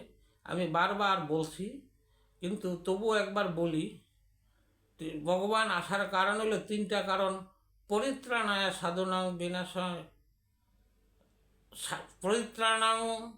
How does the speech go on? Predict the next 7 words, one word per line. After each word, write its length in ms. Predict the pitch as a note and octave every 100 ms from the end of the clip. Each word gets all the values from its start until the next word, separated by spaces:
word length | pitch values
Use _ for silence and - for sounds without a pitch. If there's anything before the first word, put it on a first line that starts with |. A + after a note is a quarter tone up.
| _ _ _ _ _ _ _ _ _ _ _ _ _ _ _ _ _
পরিত্রাণাং 880 | G3 A3+ A#3+ B3 A#3+ B3 A3 A3+ A3+ A3+
সাধনাং 500 | - G#3+ G#3+ G#3+ A3 G#3+ G3+
বিনাশায় 500 | G3+ A3+ A3 A3 G#3+
দুষ্কৃতাম 680 | F#3 G#3+ - A#3+ A3 G3+ F#3+ F#3 F3+ - _ _ _ -
ধর্ম 480 | A2 A2 D#3+ G#3+ B3+ C#4 -
সংস্থাপনায় 1040 | D#3+ F#3 F#3+ - G3 F#3+ F#3 F3+ F3 F3 E3+ D#3 _ _ _ -
সম্ভবামি 920 | - - F#3 G#3 A3+ F#3 F3 F3 F3